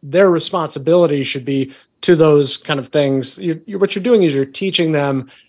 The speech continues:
a little bit about what the real, real world is going to be like,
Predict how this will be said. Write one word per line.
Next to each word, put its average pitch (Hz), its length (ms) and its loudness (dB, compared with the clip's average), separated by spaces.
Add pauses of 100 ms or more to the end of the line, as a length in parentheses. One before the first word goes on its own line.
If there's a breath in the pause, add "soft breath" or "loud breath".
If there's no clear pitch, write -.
(160 soft breath)
a 254 60 -6
little 339 320 4
bit 180 140 4
about 160 240 2
what 151 180 0
the 151 80 2
real, 151 300 0
real 165 340 2
world 151 300 0
is 123 120 -8
going 135 240 -6
to 127 60 -6
be 120 140 -4
like, 107 340 -10